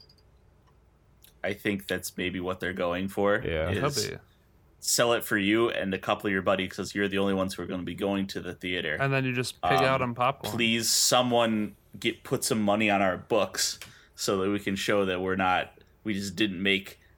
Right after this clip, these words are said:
Speaker 1: zero
Speaker 3: Yeah.
Speaker 2: Yeah.
Speaker 1: for the month. And, uh, maybe we can pitch the idea of movie theaters to enough people for a long enough time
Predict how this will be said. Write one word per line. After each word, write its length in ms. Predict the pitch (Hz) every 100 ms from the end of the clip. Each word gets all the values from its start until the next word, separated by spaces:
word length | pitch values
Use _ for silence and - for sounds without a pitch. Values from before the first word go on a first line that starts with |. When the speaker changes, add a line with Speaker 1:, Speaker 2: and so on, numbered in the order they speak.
| -
Speaker 1:
zero 640 | 98 107 123 113 98 98 113
Speaker 3:
Yeah. 320 | 123 120 117
Speaker 2:
Yeah. 100 | 85 80
Speaker 1:
for 100 | 110
the 100 | 95
month. 440 | 95 92 98 - - - _ _ _ -
And, 320 | 98 95 95
uh, 320 | 95 90 90 -
maybe 340 | 98 101 113 120
we 120 | 113
can 180 | 113 98
pitch 300 | 120 113 -
the 80 | 107
idea 240 | 101 110 104
of 60 |
movie 320 | 110 131 113 95
theaters 580 | 90 90 92 98 -
to 160 | - 101
enough 240 | 95 98
people 320 | - 143 104 98
for 120 | 87
a 80 | 87
long 240 | 92 98
enough 240 | 95 90
time 420 | - 139 127 117